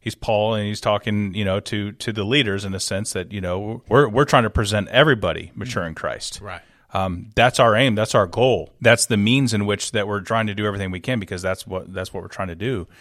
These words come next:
Speaker 1: Um, and I would, and I would argue, yes, that's true, but beyond that scope, in this particular environment, for the rest of the body and the congregation, this is what it looks like.
Speaker 2: That's true.
Speaker 1: And then on the other side of that, it's, that's what equipping the saints for the work of the ministry is,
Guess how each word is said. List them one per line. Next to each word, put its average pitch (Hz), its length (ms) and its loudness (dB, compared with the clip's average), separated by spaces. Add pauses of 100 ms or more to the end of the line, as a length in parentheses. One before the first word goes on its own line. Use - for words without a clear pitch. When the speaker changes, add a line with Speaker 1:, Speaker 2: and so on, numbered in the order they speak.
(260)
Speaker 1:
Um, 98 220 -2
and 101 140 -4
I 117 140 2
would, 120 240 0
and 101 200 -6
I 104 80 -2
would 135 160 -4
argue, 95 540 -4
yes, 107 260 -4
that's - 240 -6
true, 107 600 -4 (400)
but 107 260 2
beyond 117 480 0
that 104 160 -2
scope, 92 540 -4 (280)
in 101 120 -4
this 147 140 -2
particular 95 480 -8
environment, 92 500 -6
for 107 220 0
the 98 100 -4
rest 117 260 -2
of 107 60 -6
the 98 80 -8
body 110 340 -2
and 87 120 -6
the 87 60 -8
congregation, 92 840 -8
this 107 180 -6
is 175 140 -12
what 85 140 -8
it 67 80 -8
looks 85 360 -10
like. - 320 -20
Speaker 2:
That's 87 140 -20
true. - 200 -20 (460)
Speaker 1:
And 101 140 -2
then 131 100 2
on 120 140 2
the 110 100 2
other 175 160 4
side 104 260 2
of 101 80 -2
that, 101 180 -2
it's, - 380 -6 (120)
that's 113 260 0
what 117 120 0
equipping 110 380 -4
the 98 100 -6
saints 117 300 -2
for - 100 -8
the 101 80 -6
work 104 200 -4
of 107 60 -10
the 95 60 -8
ministry 107 400 -4
is, 131 340 -2